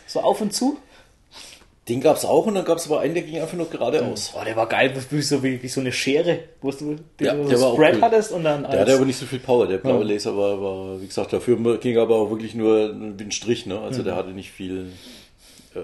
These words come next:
Speaker 2: keine große
Speaker 1: Mhm.
Speaker 2: Streuwirkung oder sowas.
Speaker 1: Ja.
Speaker 2: Aber
Speaker 1: Aber
Speaker 2: für, dafür ziemlich mächtig.
Speaker 1: wie gesagt, also trotz dieser eigentlich mäßigen drei D Grafik von der PlayStation eins so geile Levels.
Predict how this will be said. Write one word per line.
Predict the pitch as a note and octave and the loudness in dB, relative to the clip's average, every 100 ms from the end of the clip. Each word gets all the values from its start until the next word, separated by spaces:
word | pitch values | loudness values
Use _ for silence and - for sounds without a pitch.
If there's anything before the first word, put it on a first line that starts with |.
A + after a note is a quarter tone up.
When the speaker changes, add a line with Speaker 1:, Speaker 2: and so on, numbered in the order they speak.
| - | -10
Speaker 2:
keine | F#2 F2+ | -10 -10
große | - B2 B2 | -6 -6 -4
Speaker 1:
Mhm. | - | -4
Speaker 2:
Streuwirkung | - - F#2 F#2 - F#2+ F2 F2 E2 | -6 -2 0 0 -6 -8 -8 -10 -12
oder | D#2+ | -12
sowas. | D#2+ - - - _ G#2 | -14 -16 -18 -20 _ -16
Speaker 1:
Ja. | G2+ A2 - - | -16 -16 -20 -12
Speaker 2:
Aber | F#2+ F2+ | -4 -2
Speaker 1:
Aber | F2+ | 0
Speaker 2:
für, | G#2+ - | -2 -6
dafür | G#2 - | -8 -12
ziemlich | - A#2 A#2 | -14 -14 -12
mächtig. | - - - - | -14 -16 -20 -20
Speaker 1:
wie | - | -10
gesagt, | A2+ A2+ | -6 -4
also | A#2+ | -4
trotz | A#2+ C3+ - | 2 2 2
dieser | - B2+ B2+ A#2+ A#2+ A#2 A2 - | -8 -4 0 2 2 0 -2 -4
eigentlich | A#2+ B2 B2 A#2+ - | -6 -6 -4 -6 -8
mäßigen | C3 B2 C#3 D3+ C#3 C#3 C3 | -4 0 0 0 -2 -4 -6
drei | B2+ A#2 | -2 0
D | A#2 A#2+ B2 B2+ | 0 0 -4 -6
Grafik | C3+ A#2+ A#2+ C3 | -2 -2 -2 -6
von | - | -4
der | A#2+ | -4
PlayStation | A2+ C3 A#2 - A#2 B2 | -4 -2 -4 -2 -4 -4
eins | - B2 - | -6 -8 -8
so | - C3 | -8 -6
geile | C#3 A#2+ A#2+ | -2 0 0
Levels. | A2+ A#2 B2 - | -2 -4 -6 -10